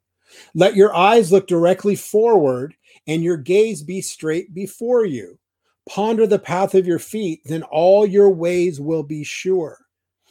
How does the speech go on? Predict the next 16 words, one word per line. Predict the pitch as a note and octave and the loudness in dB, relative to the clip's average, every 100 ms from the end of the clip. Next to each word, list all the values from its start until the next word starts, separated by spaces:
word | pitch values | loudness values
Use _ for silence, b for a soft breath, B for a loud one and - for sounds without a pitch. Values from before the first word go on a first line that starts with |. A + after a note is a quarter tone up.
| _ C#3 | _ -6
Do | D#3+ | -2
not | F3 G3+ - | 0 -2 -4
swerve | F#3 F#3+ - | 2 2 2
to | E3 | -2
the | D#3 | -2
right | D#3 F#3 A3 A#3 - _ _ | 0 0 0 -2 -6 _ _
or | D#3 D3+ | -10 -6
to | - | -2
the | E3 D#3 | 0 0
left. | D#3+ E3 B2 - _ _ _ | 0 -2 -4 -10 _ _ _
Turn | - F3+ F#3+ F3+ | -8 -4 -2 -2
your | C#3+ | -6
foot | - - D3+ - | -8 -8 -8 -10
away | C3 B2 B2+ | -14 -12 -14
from | B2+ C3 | -14 -14
evil." | C3+ F3+ C#3+ A2+ | -14 -14 -18 -20